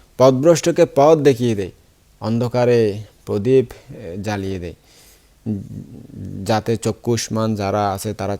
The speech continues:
পথ দেখতে পায়, ঠিক তদ্রূপ পূজনীয় গৌতম কর্তৃক নানা রকমভাবে যুক্তিহুমা দিয়ে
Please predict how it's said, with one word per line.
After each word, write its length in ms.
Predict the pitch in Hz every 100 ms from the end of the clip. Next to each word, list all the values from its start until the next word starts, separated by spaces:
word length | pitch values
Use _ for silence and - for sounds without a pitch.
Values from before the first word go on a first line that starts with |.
| _
পথ 140 | 123 131
দেখতে 320 | 113 - 98
পায়, 180 | 92 80 - _ _ -
ঠিক 220 | 180 180 -
তদ্রূপ 440 | 127 117 180 147 - _ _ - - _ _ _ -
পূজনীয় 380 | 123 143 170 180
গৌতম 600 | 127 127 120 170 160 117
কর্তৃক 500 | - 117 - 131 104 - - 104
নানা 400 | 107 139 180 175
রকমভাবে 680 | 156 156 143 135 127 107 92
যুক্তিহুমা 720 | 113 - - 156 151 147 139
দিয়ে 380 | 135 131 107